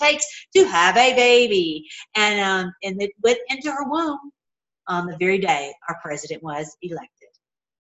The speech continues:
This is the beginning of the birth of the millennial reign. That's what it is. I was outstate. I literally saw this with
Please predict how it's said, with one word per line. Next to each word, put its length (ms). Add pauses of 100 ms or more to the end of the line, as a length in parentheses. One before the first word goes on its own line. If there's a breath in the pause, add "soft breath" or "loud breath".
(140)
This 480
is 160
the 80
beginning 440 (160)
of 140 (160)
the 220
birth 340 (160)
of 100
the 60
millennial 420
reign. 280 (400)
That's 180
what 100
it 120
is. 260 (460 loud breath)
I 160
was 140
outstate. 580
I 240
literally 400
saw 320
this 200
with 140